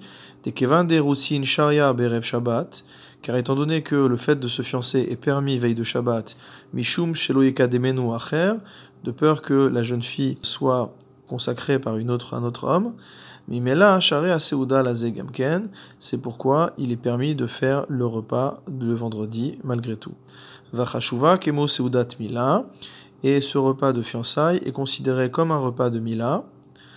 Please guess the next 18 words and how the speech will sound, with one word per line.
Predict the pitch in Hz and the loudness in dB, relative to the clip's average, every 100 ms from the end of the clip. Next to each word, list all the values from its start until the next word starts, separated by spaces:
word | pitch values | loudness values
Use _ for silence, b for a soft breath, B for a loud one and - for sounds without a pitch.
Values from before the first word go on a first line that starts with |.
| B B B | B B B
d'une | 120 | -6
circoncision, | - 120 127 117 120 117 127 170 - | -4 -4 -4 -6 -4 -4 -2 -2 -4
ou | 135 | -6
Pidyon | 127 127 127 | -4 0 2
Aben, | 120 123 165 170 | 2 2 0 0
ou | |
du | 123 | -2
rachat | 120 120 120 | -2 -2 -2
d'un | 117 | -4
premier-né, | - 120 113 123 180 214 B B | -6 -6 -2 0 0 -2 B B
chez | - - | -4 0
Zmana | 123 120 117 139 156 | 0 0 0 0 0
Kavua, | - 120 113 120 156 214 B B B | 0 0 0 0 0 -2 B B B
dont | 127 143 | -2 0
le | 131 117 | 2 0
temps | 131 147 - | 0 0 -2
est | 147 | -4
fixé. | 117 127 - - | -4 -4 -4 -4